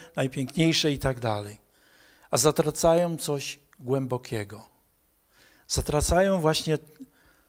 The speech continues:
to właściwe spojrzenie, tą właściwą perspektywę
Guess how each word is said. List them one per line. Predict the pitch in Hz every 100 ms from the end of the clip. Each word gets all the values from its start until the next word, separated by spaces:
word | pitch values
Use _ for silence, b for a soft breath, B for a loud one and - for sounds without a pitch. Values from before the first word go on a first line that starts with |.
| _ _
to | 151 147 131
właściwe | 143 131 - 185 196
spojrzenie, | 185 - 175 156 139 135 113 107
tą | 120 123
właściwą | 139 - 185 196 196
perspektywę | 180 175 - 165 156 - 127 104